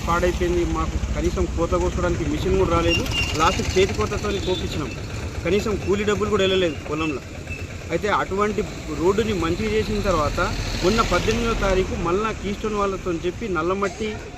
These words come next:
రాళ్ళు, రప్పలు తీసుకొచ్చి మళ్ళీ నేను కబ్జాలో ఉన్న భూమిలో పోపిస్తున్నారు. దాన్ని నేను అడ్డుకోవడం జరిగింది. దాన్ని అడ్డుకుంటే గోపాల్, విఠల్ రెడ్డి పోలీసులకు ఫోన్ చేసి పోలీసులను పిలిపించి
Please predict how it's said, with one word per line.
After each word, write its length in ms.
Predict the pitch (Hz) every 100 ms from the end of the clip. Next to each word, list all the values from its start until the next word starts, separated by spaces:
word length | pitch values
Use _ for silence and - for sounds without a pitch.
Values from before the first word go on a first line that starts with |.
| -
రాళ్ళు, 300 | 156 180 196
రప్పలు 320 | 180 170 190
తీసుకొచ్చి 420 | 185 - 180 -
మళ్ళీ 420 | 165 156 185 214 214 - - - 135
నేను 380 | 143 170 208
కబ్జాలో 460 | 208 196 185 202 202
ఉన్న 120 | 196
భూమిలో 360 | 180 165 175 196
పోపిస్తున్నారు. 600 | 190 175 185 - 165 135 - - - - - - -
దాన్ని 240 | 185 202
నేను 180 | 214 214
అడ్డుకోవడం 480 | 175 185 202 202 202
జరిగింది. 380 | 208 202 175 - - - - - - - -
దాన్ని 260 | 160 180 196
అడ్డుకుంటే 560 | 180 214 208 208 226 240 - - - 143
గోపాల్, 320 | 190 214 214 208 - - -
విఠల్ 300 | 160 196 196
రెడ్డి 220 | 190 185 240 269 -
పోలీసులకు 420 | 185 - 202 -
ఫోన్ 200 | - 190
చేసి 340 | 196 190 - 175
పోలీసులను 380 | 175 180 190
పిలిపించి 500 | 185 180 185 175 214